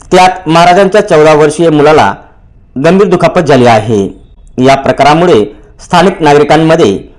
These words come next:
खूपच नाराजी व संतापाचे वातावरण निर्माण झाले आहे. श्रद्धास्थानावर झालेल्या या प्रकारामुळे तालुक्यातील आधारभूत श्रद्धा व आस्थेला धक्का लागला आहे. घटनेची माहिती मिळताच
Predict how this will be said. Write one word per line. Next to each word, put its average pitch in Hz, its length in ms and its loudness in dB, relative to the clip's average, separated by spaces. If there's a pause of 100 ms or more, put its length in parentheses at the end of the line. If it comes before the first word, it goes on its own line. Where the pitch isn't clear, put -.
(160)
खूपच 214 360 0
नाराजी 151 520 0 (160)
व 160 100 0
संतापाचे 185 560 0
वातावरण 156 380 0
निर्माण 135 260 0
झाले 120 180 0
आहे. 104 400 0 (440)
श्रद्धास्थानावर 175 760 0
झालेल्या 160 320 0
या 160 140 2
प्रकारामुळे 143 640 -2 (520)
तालुक्यातील 180 540 0
आधारभूत 151 580 0 (480)
श्रद्धा 175 320 0
व 190 120 0 (180)
आस्थेला 170 360 0
धक्का 143 260 0
लागला 117 260 0
आहे. 110 400 0 (440)
घटनेची 185 400 0
माहिती 202 340 2
मिळताच 175 500 0